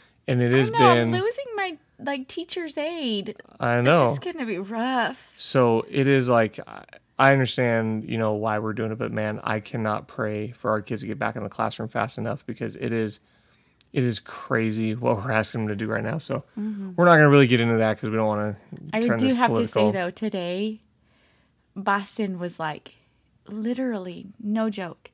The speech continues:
Speaker 2: five, ten minutes into class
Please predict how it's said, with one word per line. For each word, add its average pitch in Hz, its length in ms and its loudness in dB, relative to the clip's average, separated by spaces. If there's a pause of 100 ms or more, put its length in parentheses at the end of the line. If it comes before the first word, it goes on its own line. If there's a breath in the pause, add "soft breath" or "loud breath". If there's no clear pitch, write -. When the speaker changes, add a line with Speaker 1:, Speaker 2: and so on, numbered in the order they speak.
(260 soft breath)
Speaker 2:
five, 220 640 -2
ten 214 280 -4
minutes 202 320 -2
into 196 260 -6
class 170 720 -6